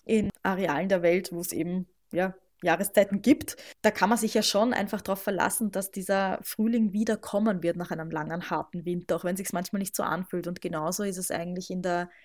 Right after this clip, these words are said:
Menstruationsphase, wo man sich auch fühlt wie erschlagen vielleicht oder sich denkt, „Boah, ich habe keinen Antrieb.“ Man darf sich, glaub ich, drauf verlassen, es kommt der Frühling wieder, es baut sich auf zu der absoluten Kraft im Sommer, zu der Lebensfreude. Und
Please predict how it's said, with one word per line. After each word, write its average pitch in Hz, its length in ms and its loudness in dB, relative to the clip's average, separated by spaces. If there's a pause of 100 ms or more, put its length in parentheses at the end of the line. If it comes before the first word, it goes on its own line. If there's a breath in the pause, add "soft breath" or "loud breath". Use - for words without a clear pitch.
Menstruationsphase, 196 1000 0
wo 95 40 -2
man 95 100 -2
sich - 220 -6
auch 185 160 2
fühlt 202 340 -4
wie 196 160 -2
erschlagen 202 600 0
vielleicht 214 480 4
oder 190 120 -4
sich 190 220 -6
denkt, 190 240 -2
„Boah, 180 260 2 (280)
ich - 240 -8
habe 180 220 -4
keinen 196 420 -2
Antrieb.“ 208 500 0 (520 loud breath)
Man 196 120 -2
darf 185 180 2
sich, - 180 -2
glaub 196 140 2
ich, 196 80 -4
drauf 185 180 -4
verlassen, 185 380 0
es 185 120 -4
kommt 190 240 -6
der 196 80 -4
Frühling 202 420 -2
wieder, 185 320 0
es 175 160 -4
baut - 240 -4
sich - 180 -8
auf 147 220 -2
zu - 120 -6
der 180 140 -4
absoluten - 500 -6
Kraft 165 320 -4
im 214 100 0
Sommer, 170 480 -2
zu - 100 -6
der 202 100 -6
Lebensfreude. 165 800 -2
Und 180 180 -8